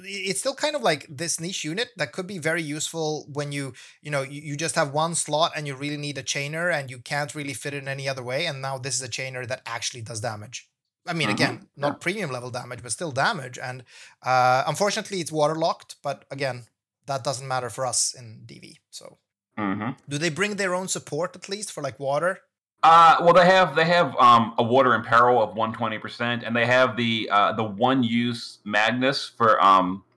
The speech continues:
Speaker 2: oh, actually, looking at their kit on the J P server, they don't have any amplify whatsoever, none at
Speaker 1: Ah,
Speaker 2: all.
Speaker 1: okay.
Speaker 2: Th-,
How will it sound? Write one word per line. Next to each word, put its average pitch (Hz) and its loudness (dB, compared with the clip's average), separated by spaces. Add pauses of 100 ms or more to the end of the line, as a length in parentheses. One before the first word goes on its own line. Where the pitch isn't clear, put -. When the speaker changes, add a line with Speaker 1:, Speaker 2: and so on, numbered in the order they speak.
(300)
Speaker 2:
oh, 185 8
actually, 165 2
looking 151 2
at 127 0
their 123 4
kit 135 2
on 135 2
the 120 0
J 113 2
P 131 0
server, 143 2
they 110 0
don't 160 4
have 120 4
any 110 -2
amplify 110 4
whatsoever, 104 2
none 101 2
at 135 0
Speaker 1:
Ah, 104 8
Speaker 2:
all. 82 4 (320)
Speaker 1:
okay. - -12 (300)
Speaker 2:
Th-, 180 8